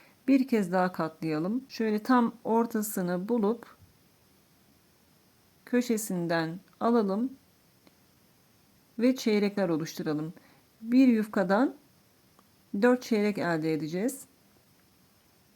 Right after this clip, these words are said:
Bütün yufkaları çeyrek olarak dilimledikten sonra ilk çeyreği önümüze alalım ve hazırlamış olduğumuz sostan bir iki kaşık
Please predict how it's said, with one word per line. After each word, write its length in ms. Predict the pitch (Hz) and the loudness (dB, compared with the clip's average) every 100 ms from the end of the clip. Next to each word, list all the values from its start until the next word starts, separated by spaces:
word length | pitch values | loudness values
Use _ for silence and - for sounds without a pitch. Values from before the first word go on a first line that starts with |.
| _ _ _ _ _ _ _ _ _ _ | _ _ _ _ _ _ _ _ _ _
Bütün 260 | 208 220 262 | -4 0 4
yufkaları 720 | 247 226 - 202 185 175 220 | 6 4 2 0 2 4 2
çeyrek 460 | 262 - 220 220 214 | 0 0 0 0 0
olarak 360 | 190 175 165 | 0 0 0
dilimledikten 720 | 180 220 226 214 196 190 196 196 | -2 0 2 2 0 -2 -2 0
sonra 520 | 190 175 170 220 269 - - - - | -2 -4 0 0 -2 -6 -20 -18 2
ilk 280 | 262 254 | 4 4
çeyreği 420 | - 208 190 170 - | 0 0 2 2 2
önümüze 520 | 208 233 233 180 180 | 2 4 4 2 0
alalım 560 | 196 233 220 190 226 - - - - _ | 2 2 2 0 -2 -6 -16 -20 -20 _
ve 60 | 233 | 2
hazırlamış 680 | 214 233 220 233 240 269 254 | 4 4 4 4 4 4 2
olduğumuz 460 | 202 175 170 180 | 0 0 -2 -4
sostan 680 | - 233 233 233 180 190 233 - - - _ - | -2 0 0 0 -2 -2 -4 -12 -20 -20 _ 0
bir 200 | 247 269 | 2 2
iki 300 | - 233 262 | 0 2 2
kaşık 500 | 247 190 - 254 | 2 0 0 -4